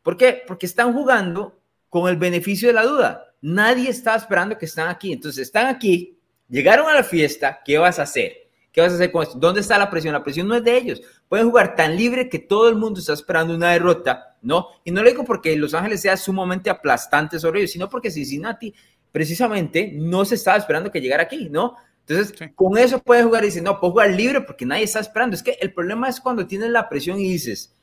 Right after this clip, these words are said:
Speaker 1: "Ok, hay una expectativa directa sobre que tengo que ganar", como eran los últimos Super Bowl del equipo de New England, ¿no?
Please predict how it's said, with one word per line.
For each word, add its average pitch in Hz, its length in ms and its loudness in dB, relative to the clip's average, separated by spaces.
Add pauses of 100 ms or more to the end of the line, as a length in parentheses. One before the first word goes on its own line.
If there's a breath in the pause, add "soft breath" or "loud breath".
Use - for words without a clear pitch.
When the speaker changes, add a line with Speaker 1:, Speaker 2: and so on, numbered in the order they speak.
(260)
Speaker 1:
"Ok, - 160 -8
hay 170 280 6
una 220 180 4
expectativa 170 840 0
directa 170 600 0 (460)
sobre 147 420 2
que 139 120 -2
tengo 160 300 -2
que 175 120 4
ganar", 135 240 2
como 180 260 2
eran 226 160 4
los 208 140 0
últimos 202 340 -4
Super 196 240 -2
Bowl 214 180 -2
del 139 140 0
equipo 147 260 -2
de 165 80 0
New 131 140 -4
England, 107 300 -6
¿no? 165 280 -8